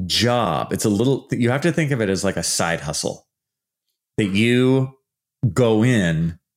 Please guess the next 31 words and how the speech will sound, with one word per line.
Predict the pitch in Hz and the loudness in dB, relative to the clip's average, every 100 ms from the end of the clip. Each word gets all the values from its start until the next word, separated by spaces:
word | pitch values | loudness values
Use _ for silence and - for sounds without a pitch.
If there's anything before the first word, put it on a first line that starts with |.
| _ _ | _ _
to | - | -2
do | 107 82 113 135 78 76 - - _ _ _ _ - | -2 0 2 2 2 -2 -4 -10 _ _ _ _ -4
on | 120 113 | 0 0
a | |
regular | 95 85 110 104 98 104 98 | 0 0 0 0 0 2 0
basis. | 78 92 85 - - - | 0 -2 -2 -4 -6 -6
That, | 101 92 | -4 -2
and | 110 95 | -2 -2
some | - 104 120 | -2 0 2
days | 139 139 135 | 2 2 0
you | 131 | 0
might | 131 127 | 0 0
not | 120 | -2
have | 113 110 104 | 0 -2 -2
much. | 82 64 - - - _ | -4 -4 -6 -12 -16 _
Some | - - 101 107 | -6 -2 0 2
days | 120 120 | 2 2
you | 113 | 0
might | 113 110 | 0 0
be | |
a | 107 | 0
little | 104 98 90 | 2 2 2
low. | 101 64 50 - _ _ - | 2 0 -4 -10 _ _ -4
And | 92 82 | -2 0
those | 92 90 95 98 | 0 2 2 0
are | 107 | 0
the | 110 | 0
days | 104 95 92 92 | 0 2 0 0
where | |
you | 90 92 | -2 0
gotta, | 87 90 92 90 | 0 0 0 -2